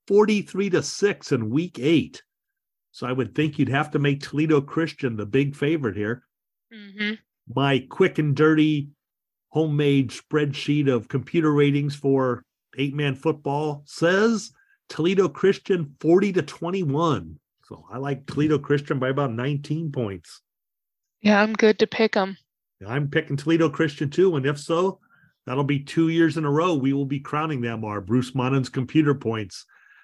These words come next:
Speaker 1: state champion.
Speaker 2: They can start a collection in a corner of their trophy case.
Speaker 1: It's, it has to be the most beloved trophy they have in that trophy,
Speaker 2: <laughs>
Speaker 1: don't you think?
Speaker 2: <laughs> An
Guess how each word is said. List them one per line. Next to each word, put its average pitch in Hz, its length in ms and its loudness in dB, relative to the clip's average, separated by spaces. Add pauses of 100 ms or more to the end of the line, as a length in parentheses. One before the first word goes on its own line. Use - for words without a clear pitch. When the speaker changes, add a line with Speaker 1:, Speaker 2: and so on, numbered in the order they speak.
(280)
Speaker 1:
state 135 420 -2
champion. 120 600 -2 (680)
Speaker 2:
They 247 100 0
can 214 160 0
start 233 320 2
a 220 40 2
collection 233 640 2
in 180 140 -4
a 202 60 2
corner 226 400 0
of 208 100 -4
their 208 120 0
trophy 240 320 -2
case. - 380 -6 (680)
Speaker 1:
It's, 104 280 -10
it 73 40 -12
has 143 320 -2
to - 80 -8
be 98 200 -6
the 95 200 -8
most 131 380 0
beloved 123 560 0
trophy 143 380 0
they 110 160 -4
have 104 320 -6
in 98 80 -12
that 98 160 -10
trophy, - 380 2 (140)
Speaker 2:
<laughs> - 140 -12
Speaker 1:
don't 160 220 -6
you 104 80 -8
think? 117 300 -14 (360)
Speaker 2:
<laughs> - 280 -20
An - 800 2